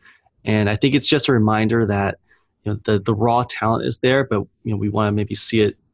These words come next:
pieced together first. Um, but it's just a weird game where they were lost by thirty to the Titans. And I don't expect that to happen here to the Jets. Um, I, you know, I, I think, I think we just put aside the recency bias. You know, the talent's still there. Um,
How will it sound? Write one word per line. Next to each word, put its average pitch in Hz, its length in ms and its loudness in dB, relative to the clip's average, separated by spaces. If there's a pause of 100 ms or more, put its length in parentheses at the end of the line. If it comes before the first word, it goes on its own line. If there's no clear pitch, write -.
(140)
pieced - 240 -6
together 107 300 0
first. 127 440 -2 (440)
Um, 101 400 -2
but - 80 0
it's 117 80 4
just 180 120 2
a 190 40 6
weird 151 260 4
game 123 240 2
where 107 100 0
they 104 120 2
were 101 120 0 (300)
lost 107 320 -2
by - 160 -4
thirty 110 220 0
to 110 100 -6
the 104 60 -4
Titans. 113 480 -4 (200)
And 113 80 -6
I 113 60 0
don't 123 80 0
expect 110 300 -4
that 107 100 -4
to 104 80 -6
happen 101 300 -4
here 104 260 -2 (380)
to - 100 -8
the 113 100 0
Jets. - 600 -4 (260)
Um, 98 480 -2 (800)
I, 123 160 0 (200)
you 135 100 2
know, 117 60 4
I, 104 200 0 (160)
I 120 100 -2
think, 143 300 0 (1080)
I 123 80 -2
think 127 240 0
we 123 120 2
just 113 160 0
put 123 100 0
aside 120 240 0
the 117 60 2
recency 117 360 -2
bias. 120 380 -2
You 110 80 -4
know, 101 60 -4
the 95 60 -8
talent's 110 340 -4
still 110 120 -2
there. 107 400 0
Um, 107 400 -4